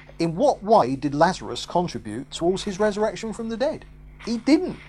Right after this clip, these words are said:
He was dead, and then suddenly he was alive. Now then, for us, we were dead in trespasses and sins,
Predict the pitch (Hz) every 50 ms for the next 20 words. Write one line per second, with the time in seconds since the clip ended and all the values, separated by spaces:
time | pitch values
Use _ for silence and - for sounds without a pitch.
0 | - - - - - - - - - - - - - - - 185 202 196 190 147
1 | - - 262 285 240 - 147 156 - - - - - - - - - 165 190 202
2 | 196 185 - - 233 233 - 165 135 131 139 135 - 196 196 202 190 208 208 220
3 | 277 330 285 - - - - - - - - - - - - - - - - 240
4 | 320 311 240 147 123 117 117 - - - 160 175 214 240 104 123 147 - - -
5 | - - - - - - - - - - 165 196 190 170 170 160 - - 247 254
6 | 196 120 131 - - - 160 165 151 - - 170 - - - - - - 156 -
7 | 151 135 123 - - 175 127 92 90 123 123 - -